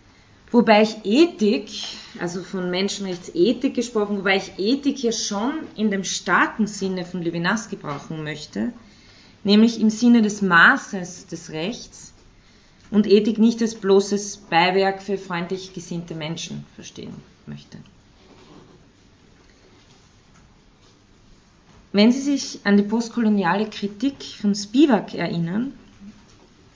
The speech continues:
so scheint die Menschenrechtsethik von Levinas gerade für die zuträglich zu sein, die nach Spivak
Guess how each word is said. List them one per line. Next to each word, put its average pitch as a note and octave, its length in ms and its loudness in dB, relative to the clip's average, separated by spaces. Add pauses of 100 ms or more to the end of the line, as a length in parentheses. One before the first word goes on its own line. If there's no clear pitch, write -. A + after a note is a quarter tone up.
so - 140 -6
scheint G#3+ 320 -2
die B3 60 0
Menschenrechtsethik A3+ 800 -4
von G#3+ 160 -4
Levinas F#3 460 -2
gerade F3+ 320 -6
für E3+ 120 -16
die C4 260 -6
zuträglich F3 840 -6
zu - 120 -14
sein, E3 480 -4 (420)
die G3+ 80 4
nach A3 160 6
Spivak B3+ 520 -2